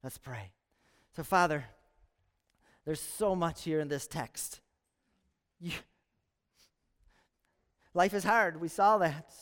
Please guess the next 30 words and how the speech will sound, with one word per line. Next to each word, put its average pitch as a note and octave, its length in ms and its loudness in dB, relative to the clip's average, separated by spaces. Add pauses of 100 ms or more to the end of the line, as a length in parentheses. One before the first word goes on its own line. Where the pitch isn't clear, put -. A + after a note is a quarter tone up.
(240)
We E3 80 -4
find F#3 400 0 (260)
Hagar G#3 420 4
sitting F3+ 420 -2
underneath G3+ 320 -4
the G#3 80 -16
tree. A3 340 -2
We E3 140 0
find F3+ 280 0
Abram F3+ 560 2 (460)
sitting A3 420 2
underneath G#3+ 360 0
his G#3+ 160 0
tent A3 400 -2
with F3 160 -4
this F3 160 -4
noonday A3 500 4
demon G#3 380 -2
hanging G3 320 -4
on G#3 200 0
him. E3+ 240 -4 (1000)
But D#3 120 -12
God, G3 300 -2
you G#3+ 160 -8
want F#3 200 2
to E3+ 100 -2
rip G#3 340 -2
up A3 180 -2
the G#3 80 -8
script. E3+ 560 -10